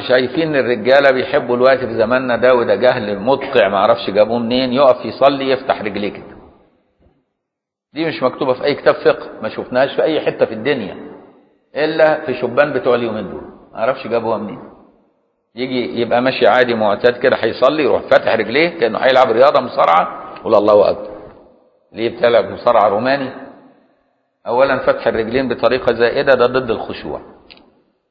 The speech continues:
وضد الأدب. يعني تصور أنت مثلًا ابنك بيكلمك وفاتح رجليه كده، هتقول له: "يا ولد ضم رجليك يا ولد، تأدب"؟ يعني تعتبرها حتى دي ضد الأدب.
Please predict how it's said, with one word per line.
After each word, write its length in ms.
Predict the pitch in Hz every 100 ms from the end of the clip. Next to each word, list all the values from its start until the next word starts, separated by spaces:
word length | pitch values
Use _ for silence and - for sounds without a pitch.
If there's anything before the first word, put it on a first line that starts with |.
| _ _ -
وضد 320 | 123 156 165
الأدب. 400 | 170 175 170 120 - - - -
يعني 240 | 120 123
تصور 340 | - 135 143 139
أنت 220 | 135 135
مثلًا 420 | 123 127 127 120 113 - - -
ابنك 300 | 156 131 127
بيكلمك 640 | 117 - 123 135 131 -
وفاتح 360 | 107 123 - -
رجليه 280 | 101 104 104
كده، 220 | 92 87
هتقول 240 | 90 127
له: 80 | 135
"يا 40 | 135
ولد 360 | 139 113 -
ضم 200 | 101 123 117
رجليك 320 | 104 110 104
يا 60 |
ولد، 240 | 104 101 -
تأدب"؟ 360 | 101 - - - - - - - - - - _ _ _
يعني 200 | 98 107
تعتبرها 500 | 104 95 - 117 123
حتى 280 | 127 - 113
دي 160 | 113
ضد 260 | 123 143 143
الأدب. 380 | 156 175 185